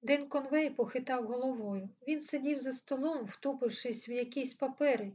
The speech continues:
В кутку кімнати тьмяро світила настільна лампа. Дагні просто зі свого кабінету негайно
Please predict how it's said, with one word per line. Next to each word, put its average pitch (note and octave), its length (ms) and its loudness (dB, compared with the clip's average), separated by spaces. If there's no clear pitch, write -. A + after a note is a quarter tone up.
В - 120 -20
кутку D4 400 2
кімнати C#4+ 600 0
тьмяро C#4 480 2
світила B3 540 -2
настільна A#3+ 600 -4
лампа. A#3 540 -2
Дагні C4 460 -2
просто C#4 440 0
зі G#3+ 140 -4
свого B3 360 0
кабінету B3 600 -2
негайно C4 640 -4